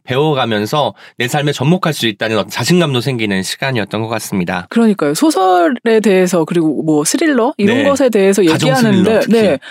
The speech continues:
Speaker 2: 그런데도 어떤 공부하는 느낌이 드는
Speaker 1: 네.
Speaker 2: 거 되게 좋았어요, 진짜.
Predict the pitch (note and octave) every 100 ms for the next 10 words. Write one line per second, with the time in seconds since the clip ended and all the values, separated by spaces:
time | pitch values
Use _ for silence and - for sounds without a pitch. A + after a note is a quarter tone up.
0 | - - C#4 D#4 D4 A#3+ G3+ G3 A3+ A3
1 | A3+ C#4+ D4 A#3+ E3+ - G3+ F#3+ - G3+
2 | F#3+ E3+ E3+ E3 E3 E3+ F3 D3+ - -
3 | - F#3 G3 D#3+ C#3+ C#3+ D3 -